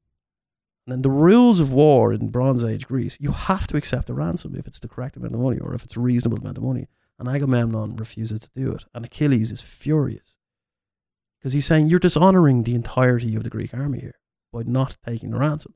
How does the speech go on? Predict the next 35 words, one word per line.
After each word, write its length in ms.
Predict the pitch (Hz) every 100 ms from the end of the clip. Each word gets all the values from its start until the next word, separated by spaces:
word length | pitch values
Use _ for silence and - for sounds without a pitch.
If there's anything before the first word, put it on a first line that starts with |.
| _ _ _ _ _ -
Eventually, 500 | 156 202 240 196 139
Agamemnon 580 | 135 131 127 120 104
l-, 140 | 104 101
relents, 880 | 95 98 113 117 123 120 123 - - _ _ _ _ _ _ _ _ _
but 140 | 156
he 40 | 170
doesn't 200 | 196 165
really 240 | 175 160
relent. 420 | 117 131 135 - -
So 120 | 147
he 60 |
takes 240 | 147 202 190
the 60 | 160
ransom 320 | 160 160 131
and 60 |
he 60 | 120
gives 200 | 131 127
Chryseis 480 | - - 127 113 -
back. 320 | 139 113 - _ _ _ _ _ - -
But 180 | 147 -
because 340 | 135 190 190
Achilles 400 | 180 175 156 127
spoke 320 | - 135 135
out 160 | 127 113
against 300 | 117 127 -
him, 60 |
he 120 | 117 123
takes 560 | - 147 151 - - -
Briseis 680 | 117 - - 170 127 - -
from 220 | - 120
Achilles, 480 | - - 110 - _ _ _ _ -
who's 200 | 113 110
his 200 | - 190
spoil, 540 | - - 117 104 - _ _
his 300 | 135 123